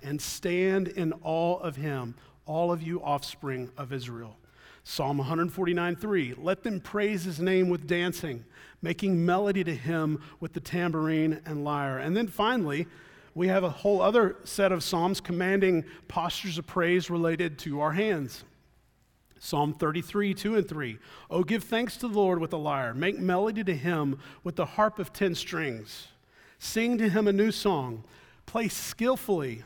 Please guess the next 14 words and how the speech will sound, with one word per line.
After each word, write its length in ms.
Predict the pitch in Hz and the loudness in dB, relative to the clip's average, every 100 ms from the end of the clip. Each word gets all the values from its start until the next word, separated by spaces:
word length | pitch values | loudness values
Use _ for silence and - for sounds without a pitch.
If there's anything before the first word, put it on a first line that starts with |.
| - | -8
on 140 | 175 175 | -2 -2
the 60 | |
strings 640 | - - 214 170 135 117 - | -2 -2 0 0 -2 -6 -10
with 160 | 160 147 | -10 -8
loud 500 | 151 160 160 160 123 | -4 -2 -2 -4 -8
shouts." 600 | - 143 123 101 - - _ - - - - _ _ _ _ _ | -10 -8 -10 -12 -18 -20 _ -20 -20 -20 -20 _ _ _ _ _
Playing 280 | 156 185 | -2 0
instruments. 580 | 214 - 214 156 - - - - - | 0 0 -2 -2 -4 -12 -14 -20 -6
And 160 | 156 | 0
then 120 | 196 | 2
in 60 | 202 | 2
Psalm 320 | 196 214 214 | 2 2 2
forty-seven 580 | - 226 208 226 214 196 | 0 -4 0 0 4 4
one, 380 | 214 196 139 | 6 4 0